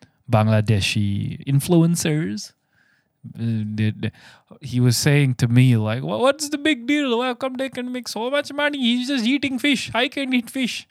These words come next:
Get the camera." And I'm like, "Fuck." <laughs> Now I have to contend with the possibility that, 'cause he's a popular guy already. He's an ex-politician, but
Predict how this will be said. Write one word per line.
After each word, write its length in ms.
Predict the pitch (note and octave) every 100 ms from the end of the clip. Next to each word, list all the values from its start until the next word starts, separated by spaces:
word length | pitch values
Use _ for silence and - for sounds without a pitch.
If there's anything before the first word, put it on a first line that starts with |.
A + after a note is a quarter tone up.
| _ _ _ _ -
Get 140 | B3
the 80 | C#4
camera." 480 | C4+ B3+ A#3+ D#3 - _ _ _ _ _ _ -
And 80 | B2
I'm 120 | A2+
like, 120 | G#2+
"Fuck." 360 | - - G#2+ -
<laughs> 60 | - - - - - - - - _ C#4+ - - - _ _ _ - _ _ _ _ _ _ _ _
Now 240 | B2+ C3+ C#3+
I 80 | C3+
have 180 | C3+
to 120 | - B2+
contend 600 | - A2+ G#2 - A2 G#2
with 160 | G#2 G#2+
the 80 | G#2+
possibility 880 | - G#2 G#2 G2 G2 G2 - G#2
that, 200 | G2+ G#2
'cause 140 | - D3+
he's 160 | E3+
a 60 | F#3
popular 420 | F#3 F3 F3 E3
guy 300 | B2 B2+ A#2+
already. 440 | G2+ F#2+ F#2+ G#2 A2
He's 260 | A2+ G#2+
an 100 | G#2+
ex-politician, 880 | A2 - - A2 G#2 - G#2+ - G2
but 240 | G2+ G#2